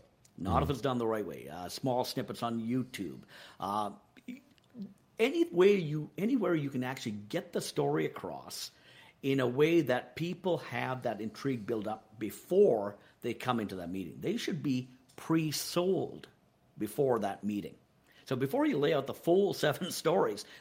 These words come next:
Speaker 1: they should have snips of all of those seven stories and then have a pre-sell, pre-sold mindset before entering that meeting. And really at that point in time, it's all about checklists, check boxes, about how do I get, uh,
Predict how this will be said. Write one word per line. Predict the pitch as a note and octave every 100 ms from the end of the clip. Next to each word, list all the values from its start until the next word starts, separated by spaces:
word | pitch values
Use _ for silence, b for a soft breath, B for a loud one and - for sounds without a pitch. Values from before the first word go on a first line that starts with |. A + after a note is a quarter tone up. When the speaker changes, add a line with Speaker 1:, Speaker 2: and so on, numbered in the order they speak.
| -
Speaker 1:
they | A3
should | -
have | A3+ -
snips | - F3 G3+ D3+
of | C3
all | C#3+ G#3 C#4
of | A3+
those | A2
seven | - F2 C2+
stories | - - - - D#3+ F3 b b b
and | - A#2+
then | C#3 E3 F3 E3+ - _
have | - C3 C3 C3+ C3 -
a | - A2
pre-sell, | - - D#3+ E3 E3 D#3 - - C3+ C#3 C#3 b b
pre-sold | G3 G#3 - D#3+ C3 A2
mindset | A#2+ C#3+ D#3 - - G#2
before | G#2 A#2 G#2+ G#2+
entering | A#2 A2+ G#2
that | G2 F2+ F#2
meeting. | G2+ E2+ b b b -
And | A#2 A#2
really | - C#3 A3 A#3+ F3
at | C#3 C3
that | D#3+ F#3+ -
point | E3 C#3
in | B2+
time, | C#3+ D#3 B2
it's | A2+ -
all | C3+ E3+
about | E3 B2+ - - - _ -
checklists, | - C#3 A2+ D2+ -
check | D3+ -
boxes, | B2+ A2+ G#2+ G#2 - b b -
about | A2+ A#2+ - - _
how | - E3
do | D#4 C#4
I | E3
get, | B2 C3+ C3+ - _ _
uh, | C#3+